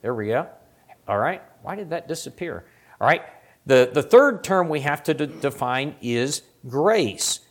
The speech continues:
The word grace is used in different ways in the Bible. Most oftenly, uh, most often when we use the word grace,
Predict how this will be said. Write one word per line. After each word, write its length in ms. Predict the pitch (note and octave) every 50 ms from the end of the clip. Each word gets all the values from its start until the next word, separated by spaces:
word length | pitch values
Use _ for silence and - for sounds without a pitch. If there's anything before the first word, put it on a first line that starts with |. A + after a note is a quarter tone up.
| _ _ _ _ -
The 100 | D3+ D#3
word 300 | D3+ E3+ G3 A3 F#3+ E3
grace 460 | G3 G3+ A#3 C4 D4 C#4+ A#3+ - -
is 220 | G#3 F#3 D3+ C#3+
used 460 | D3+ D#3 C#3 C3 B2 A#2 A2+ A#2 - - - _ _ -
in 200 | - D3+ C#3+ C3+
different 380 | C3 D#3 D3+ - C#3 A#2+ -
ways 460 | C3+ C3+ C3+ B2 A#2 A2+ A2+ A2 - -
in 180 | - - C3
the 80 | A#2 A2+
Bible. 500 | G2+ A2 G#2+ A2+ A2+ G#2 E3 A#3 C4+ - - - - -
Most 340 | C#3 E3+ G#3+ A#3 - - - -
oftenly, 840 | - G#3+ A#3+ C4 B3+ C4 G#3+ G#3+ G3 F3 E3+ D#3+ D#3 D3+ E3 - -
uh, 220 | - E3+ E3+ E3
most 300 | F3+ F#3+ G#3+ G3 - - -
often 460 | F#3 F#3+ A3 G#3 - - F3 D#3+ D3+
when 220 | D3+ D#3+ E3 D#3+
we 100 | D3+ E3+
use 300 | F#3 F3 E3+ E3+ F3+ D#3+
the 100 | - -
word 280 | C#3+ C3+ D#3 D3+ C#3 A#2+
grace, 460 | A2 C3+ C#3+ D3 D#3 E3 E3+ - -